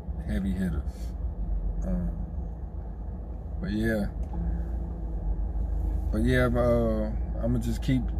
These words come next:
shooting some videos to give to y'all, if there's even a y'all. I don't even know if anybody's watching this,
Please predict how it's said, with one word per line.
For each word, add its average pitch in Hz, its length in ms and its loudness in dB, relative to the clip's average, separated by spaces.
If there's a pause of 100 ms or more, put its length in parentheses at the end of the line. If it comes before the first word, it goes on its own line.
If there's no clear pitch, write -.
(140)
shooting 135 340 4
some 123 220 2
videos 135 640 4 (600)
to - 80 -2
give 127 200 2
to 123 80 0
y'all, 131 460 6 (580)
if 107 140 -2
there's 110 200 0
even 113 220 4
a 110 80 2
y'all. 120 400 4 (480)
I 104 80 0
don't 107 160 0
even 101 160 4
know 101 100 2
if 98 120 0
anybody's 92 420 0
watching 90 400 -2
this, 85 140 -4